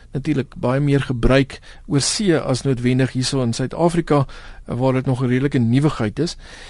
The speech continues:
En, eh, dit vervang dan nou die koperkabels. En dit het 'n menigte voordele. Nou, een van die voordele van F T T H is dat dit baie vinniger is, eh, en meer inligting kan dra. Nou, glo dit of nie, 'n koperkabel kan ses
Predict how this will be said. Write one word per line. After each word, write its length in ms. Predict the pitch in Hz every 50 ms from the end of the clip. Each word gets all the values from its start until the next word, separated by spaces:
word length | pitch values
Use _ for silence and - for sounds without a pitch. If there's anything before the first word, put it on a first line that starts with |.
| - - -
En, 260 | - 151 139 139 139 143
eh, 160 | 139 139 135 - - - - - -
dit 160 | - 160 156
vervang 500 | - - 180 - - - 202 202 196 190
dan 140 | 175 165 156
nou 100 | 147 147
die 140 | 143 143 135 -
koperkabels. 920 | - 175 175 170 - 170 156 - - 131 120 120 - - - - - - - - - - - -
En 80 | -
dit 140 | 175 185 180
het 180 | 196 185 170 -
'n 360 | 160 156 151 139 - - - -
menigte 420 | 143 139 151 175 208 202 - 160
voordele. 640 | - - - 190 190 185 160 143 123 - - 107 98 - - - - - -
Nou, 140 | - 185 - 202
een 120 | 226 233
van 100 | - 254
die 100 | 247 -
voordele 460 | - - 220 214 202 196 196 180 170
van 160 | - - 143 -
F 160 | - 160 160
T 160 | - 175 165
T 40 | -
H 220 | 156 135 123 139
is 120 | 151 143 -
dat 100 | - 151
dit 160 | 147 135 123
baie 200 | 117 120 131 143
vinniger 640 | - - - 226 226 240 226 - 185 156 139 -
is, 240 | 139 139 - - - - - - - - - -
eh, 80 | - - - - - -
en 260 | - 160 147 135 131 131
meer 300 | 139 156 190 208 202 - -
inligting 400 | 185 190 190 175 - - 160 139
kan 140 | 139 127 120
dra. 280 | 123 117 - - - - -
Nou, 220 | - 147 143 135 139
glo 260 | - - - 185 190 196
dit 140 | 190 180
of 120 | 180 147 147
nie, 220 | 139 135 131 147 - - - - - -
'n 80 | 160 -
koperkabel 920 | - - 240 247 269 - 285 262 - - 170 147 135 120 110 113 160 220 208 - - - - - - -
kan 220 | - 185 170 160 147
ses 580 | - - - - - 226 214 185 - - -